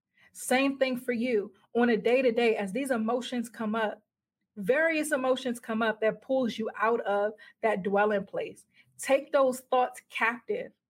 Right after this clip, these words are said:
cast them out, uproot them, and then plant the word of God in their place.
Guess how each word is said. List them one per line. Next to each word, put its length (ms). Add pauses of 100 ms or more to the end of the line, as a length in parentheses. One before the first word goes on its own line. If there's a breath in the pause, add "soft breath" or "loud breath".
(400 soft breath)
cast 540
them 260
out, 460 (720)
uproot 640
them, 320
and 180
then 320
plant 560 (260 soft breath)
the 100
word 280
of 120
God 240
in 100
their 140
place. 480